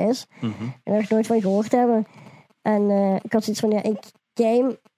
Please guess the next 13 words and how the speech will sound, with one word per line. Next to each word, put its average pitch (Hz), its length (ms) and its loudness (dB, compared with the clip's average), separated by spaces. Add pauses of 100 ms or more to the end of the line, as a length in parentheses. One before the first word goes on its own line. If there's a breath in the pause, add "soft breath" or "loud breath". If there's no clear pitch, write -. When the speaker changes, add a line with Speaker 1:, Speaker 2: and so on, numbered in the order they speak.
(760)
Speaker 1:
<laughs> 247 280 0
ik 254 100 0
game 254 340 2
elke 254 320 2
dag." 226 300 2 (640 loud breath)
Ik 233 120 -4
zat 247 180 0
gewoon 226 160 0
elke 240 160 4
dag 254 140 4
thuis 240 280 2
te 269 120 0
gamen. 220 460 4